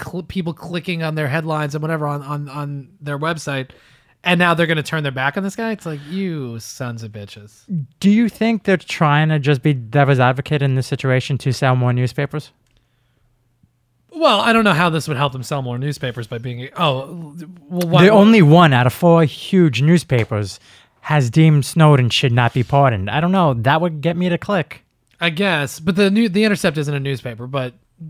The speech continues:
Speaker 1: I, I get what you're saying, but, uh, no, I, I think, uh, look, I mean, maybe, maybe that's possible, but it just, it's so insanely hypocritical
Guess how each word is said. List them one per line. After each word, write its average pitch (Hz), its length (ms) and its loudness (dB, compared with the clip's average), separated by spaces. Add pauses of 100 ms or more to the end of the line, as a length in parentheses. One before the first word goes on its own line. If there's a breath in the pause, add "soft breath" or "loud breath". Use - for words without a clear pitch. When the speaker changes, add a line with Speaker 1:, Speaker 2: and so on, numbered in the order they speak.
(460)
Speaker 1:
I, 247 100 -4 (100)
I 277 40 -2
get 269 160 2
what 214 80 0
you're 160 80 -4
saying, 143 320 -2
but, 147 140 -4
uh, 139 140 -16 (100)
no, 226 240 -2
I, 151 320 -6
I 175 40 -2
think, 180 600 -8 (2000)
uh, 156 120 -10 (160)
look, 180 320 -4
I 180 40 -12
mean, 156 240 -6
maybe, 123 480 -6
maybe 147 300 0
that's 139 180 -4
possible, 151 360 0
but 165 140 0
it 160 60 -2
just, 170 300 -4
it's 165 260 -6
so 170 760 -2 (580)
insanely 156 800 -6
hypocritical 131 720 -8